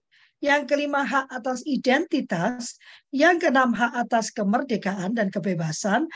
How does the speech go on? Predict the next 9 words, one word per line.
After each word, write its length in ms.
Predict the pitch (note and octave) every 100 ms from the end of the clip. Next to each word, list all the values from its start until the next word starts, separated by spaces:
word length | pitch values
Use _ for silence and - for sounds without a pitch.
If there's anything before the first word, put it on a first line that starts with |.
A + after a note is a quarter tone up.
| - - -
yang 160 | C#4+ D4
ketujuh 480 | C#4+ - D4+ D4+ B3
hak 320 | C4+ B3+ B3
atas 240 | C4 C4
perlindungan, 960 | - A#3+ C4 D#4 F#4 C4 F#3+ E3 E3+ C#4+ - - -
lalu 400 | B3+ G#3+ C#4 E4
hak 240 | - - -
atas 720 | A#3+ - A#3 A#3 - - _ -
kehidupan. 960 | A#3+ A3+ - G3 - F3+ - E3+ D3